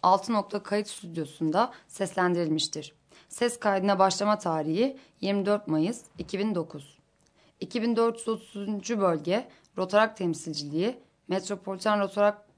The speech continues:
Kulübü'nden Kadri Özlem Naz tarafından seslendirilmiştir. Kombinasyon test on. Soru bir.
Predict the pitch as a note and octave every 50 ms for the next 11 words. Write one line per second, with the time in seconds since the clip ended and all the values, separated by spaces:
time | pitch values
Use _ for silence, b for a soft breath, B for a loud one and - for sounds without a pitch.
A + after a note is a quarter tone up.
0 | _ _ _ _ _ _ _ - - E3+ E3+ D#3 D3+ D3+ D3+ D3+ E3+ G3+ B3 C#4
1 | C4+ - - _ _ _ - - F#3 F#3+ F3 F3 F#3+ F#3+ F#3+ F#3 F3 G3 F#3 F#3
2 | F#3 F#3 F#3 G3 F#3 - - E3 D#3 - - F3+ G3 A3+ A#3 - G#3 F#3 - -
3 | F#3+ F3 E3+ D#3+ D#3+ D#3 D#3 D3+ C#3 - - - D3 C#3 - - _ _ _ _
4 | - - _ _ _ _ _ _ _ _ _ b b b b b b b b _
5 | _ _ _ _ - - G#3+ G#3 G#3 G#3 G3+ G3+ G3+ G3 G3 - - G#3+ B3 C4+
6 | - - G#3 A3+ A3 - - - - F3 D#3+ D3+ C#3 - - _ _ - - -
7 | _ _ _ _ _ _ _ _ _ _ _ _ _ _ - - - _ - -
8 | - G#3+ G#3+ A#3+ A3 G3+ F3 D#3 - -